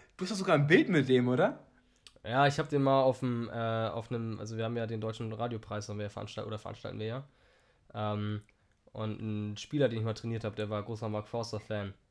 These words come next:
Speaker 2: Und dann hab ich ihn um ein Foto gefragt und hab das dann, äh, ihm geschickt und hatte halt unter anderem dann auf, auf Instagram, glaub ich, irgendwie, ich weiß gar nicht, ob ich, ob ich, ich, ich lösche ja manchmal immer mal so Bilder von mir. <laughs> Ähm, und ich glaub, ich hatte irgendwie ein Foto mit Udo Lindenberg, Otto Waalkes und mit, äh,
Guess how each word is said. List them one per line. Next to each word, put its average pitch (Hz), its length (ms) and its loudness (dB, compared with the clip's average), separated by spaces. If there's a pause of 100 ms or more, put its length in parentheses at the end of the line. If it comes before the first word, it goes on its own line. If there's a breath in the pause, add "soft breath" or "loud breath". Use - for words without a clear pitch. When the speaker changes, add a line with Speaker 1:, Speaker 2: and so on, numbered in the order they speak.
(460)
Speaker 2:
Und 107 120 -10
dann 104 180 -4
hab 104 100 -4
ich 104 160 -8
ihn 104 520 -6
um 110 140 -8
ein 104 40 -8
Foto 110 220 -8
gefragt 104 560 -4
und 104 100 -6
hab 104 120 -8
das - 220 -10
dann, 101 280 -4 (480)
äh, 101 240 -4
ihm 107 100 -6
geschickt - 280 -8
und 104 80 -4
hatte 104 180 -4
halt 104 180 -4
unter 107 260 -4
anderem 104 280 -4
dann 101 340 -6
auf, - 440 -10
auf 107 260 -10
Instagram, 107 680 -8
glaub 104 160 -8
ich, 107 180 -10
irgendwie, 101 160 -12
ich - 80 -20
weiß 104 120 -10
gar 98 80 -10
nicht, 92 80 -12
ob 95 60 -12
ich, 95 120 -14
ob - 200 -20
ich, - 220 -20
ich, - 160 -20
ich - 80 -20
lösche 104 200 -12
ja 104 40 -4
manchmal 101 240 -8
immer 104 120 -6
mal 101 160 -8
so 104 100 -8
Bilder 104 280 -6
von 107 140 -12
mir. 110 180 -6 (560 loud breath)
<laughs> - 240 -12 (760 loud breath)
Ähm, 110 320 2
und 120 300 0
ich 107 80 -6
glaub, 123 140 -2
ich 127 60 -2
hatte 127 100 0
irgendwie 127 160 0
ein 117 60 -2
Foto 131 180 0
mit 127 100 -2
Udo 135 180 0
Lindenberg, 135 440 0
Otto 120 180 -4
Waalkes 123 460 0
und 113 240 -2
mit, 113 300 -4
äh, 107 380 -2